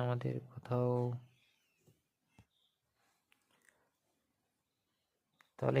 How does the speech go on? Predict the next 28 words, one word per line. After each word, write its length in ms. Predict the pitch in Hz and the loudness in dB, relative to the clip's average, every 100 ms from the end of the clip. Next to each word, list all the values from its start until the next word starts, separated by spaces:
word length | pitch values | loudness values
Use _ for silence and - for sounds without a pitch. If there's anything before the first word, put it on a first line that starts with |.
| 135 | 4
এটা 180 | 135 143 170 170 _ _ _ | 6 4 4 -2 _ _ _
ঠিকই 260 | - 110 104 98 | -8 -4 -2 -2
আছে, 140 | - - | -4 -6
ঠিক 100 | 135 175 | 0 4
আছে? 140 | 147 104 - _ _ - - - _ _ - | 4 2 -6 _ _ -20 -20 -20 _ _ -6
তাহলে 260 | 107 123 147 - | -2 0 0 0
প্লাস 240 | 117 123 - - | 0 0 0 2
ফাইভ। 220 | 113 92 - - _ _ _ _ _ - | 4 2 -2 -18 _ _ _ _ _ 0
তাহলে 200 | 131 131 127 | 2 2 2
এখানে 240 | 123 147 151 | 6 8 8
দেখো, 200 | 139 123 151 - _ _ - | 8 6 6 0 _ _ -2
যোগ 200 | 123 127 127 | 4 6 6
করো, 160 | 131 143 - _ _ - | 4 4 0 _ _ 2
আট 380 | 110 113 127 131 - _ _ _ _ _ - | 6 8 8 4 -6 _ _ _ _ _ -4
আর 100 | 117 - | -4 2
চারে 180 | 120 120 117 | 4 6 6
বারো, 260 | 107 113 131 123 | 6 6 4 4
বারো 160 | 110 110 | 2 2
বারো 140 | 110 110 | 0 0
চব্বিশ, 400 | 110 110 110 135 - - _ _ _ _ _ - | 0 0 0 -4 -6 -18 _ _ _ _ _ -2
মাইনাস 440 | 107 107 113 120 - - | 2 2 2 -2 -4 -4
চব্বিশ 420 | 117 117 117 143 - - _ | -2 0 -2 -2 -4 -18 _
প্লাস 240 | 113 110 120 - | 8 8 6 0
ফাইভ। 220 | 113 120 135 - _ _ _ - - - - _ - | 2 4 2 -4 _ _ _ -20 -20 -20 -20 _ 0
তাহলে 320 | 113 110 110 113 113 | 6 6 6 4 2
এখানে 320 | - 117 117 117 117 | 0 0 2 2 2
যদি 160 | 113 113 | 2 4
আমি 120 | 113 | 4